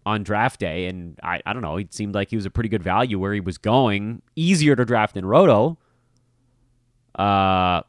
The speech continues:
there was fear, I guess, that, that Rick Carlisle was not gonna play Miles and Domantas Sabonis at the same time, but that was never really gonna make a ton of sense 'cause they're two of your better players. Malcolm Brogdon was out with an illness, so T J McConnell got another start. He put up big numbers,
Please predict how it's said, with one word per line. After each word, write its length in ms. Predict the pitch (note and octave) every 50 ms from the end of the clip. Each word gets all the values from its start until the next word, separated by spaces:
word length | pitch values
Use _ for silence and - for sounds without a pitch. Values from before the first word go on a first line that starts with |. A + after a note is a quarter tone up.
| _ -
there 140 | G2 A2+ A2
was 120 | G#2+ G2+
fear, 300 | - - - G#2 B2 C#3+
I 80 | C#3+ C3+
guess, 260 | C#3 C3+ C#3+ D3+ - -
that, 200 | G2+ F#2 - _ _ _
that 240 | - F2 D#2+ D#2+ -
Rick 160 | F2+ G2+ -
Carlisle 420 | - F#2+ F#2+ G2+ G#2+ A2 G#2+ G#2+ G2+
was 140 | F#2+ - E2
not 180 | E2 F2 F#2
gonna 140 | - F2 D#2+
play 500 | - - - A2 A2 A2+ A#2 A#2+ B2+ C#3+
Miles 720 | C#3+ C3 G#2 G2+ G#2+ A2+ B2 C3 C3+ C#3 C3+ - - -
and 180 | - F2+ F2 F#2
Domantas 340 | F#2+ G2+ A2 A2+ - -
Sabonis 540 | F#2 E2 G2 G#2 B2+ C#3+ D3 - - - -
at 100 | - -
the 60 | -
same 300 | B2 - - C#3 D3+ D3+
time, 420 | - C3 B2+ B2+ C#3 E3+ F#3 F#3+ D#3
but 160 | A2+ F#2+ E2+
that 100 | - F#2+
was 140 | C3 B2 F2
never 180 | F2 E2 D2+
really 200 | D#2 D#2 D2 D2
gonna 100 | D2 D2+
make 180 | D2 D2 C2+ -
a 40 | -
ton 180 | - F2 C#2
of 60 | C2+ -
sense 420 | - - C2 D2+ G2+ - - - _ _ _ _ _ _ _ _ _ _ _ _ -
'cause 140 | D#2 D2 -
they're 160 | E2 E2 -
two 160 | - F#2 F#2
of 60 | F#2+
your 100 | F#2 G2
better 240 | E2+ G#2+ G#2+ A2+ A2+
players. 480 | - - C#3+ D#3+ B2 - - - - _ _ _ _ _ _ _ _ _ _ _ _ - -
Malcolm 260 | C3+ D#3+ E3+ E3+ D#3
Brogdon 300 | E3+ F3 F#3+ G3+ F#3 F3+
was 140 | E3 C#3 D#3
out 120 | C#3+ D3
with 120 | C#3+ C3 C3+
an 60 | B2+
illness, 680 | - D3+ D#3+ D3 A#2 F#2+ F#2+ A#2+ - - - - - -
so 280 | - - C#3 A#2+ A2+ A2+
T 160 | - C#3+ D3+
J 140 | B2+ C#3 A2+
McConnell 400 | A2 - - C#3+ D#3 D3 C3 A#2
got 120 | G#2+ F#2
another 220 | F2+ F#2 F2+ D#2+ E2
start. 420 | - - - E2+ E2 G2+ G#2+ -
He 120 | A#2 A#2
put 160 | - A2+ G2+ F#2+
up 100 | D#2 -
big 180 | G2+ F2+ D2
numbers, 460 | F2 F2+ E2+ E2 G#2 A2+ A#2+ - -